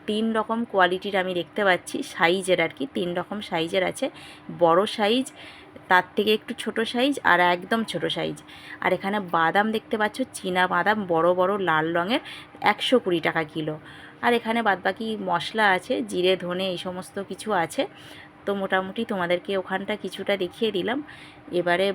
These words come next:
ভিতরে যেখানটা নিয়ে যাচ্ছি তোমাদেরকে, এখানে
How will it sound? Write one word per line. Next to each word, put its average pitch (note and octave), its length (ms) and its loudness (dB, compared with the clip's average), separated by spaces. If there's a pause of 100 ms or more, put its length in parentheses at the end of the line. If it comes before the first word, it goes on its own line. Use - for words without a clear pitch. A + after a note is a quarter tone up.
ভিতরে A#3 520 2
যেখানটা G3+ 480 -2
নিয়ে G3 300 -2
যাচ্ছি G#3 400 -2
তোমাদেরকে, F3+ 600 -4 (720)
এখানে A3 500 0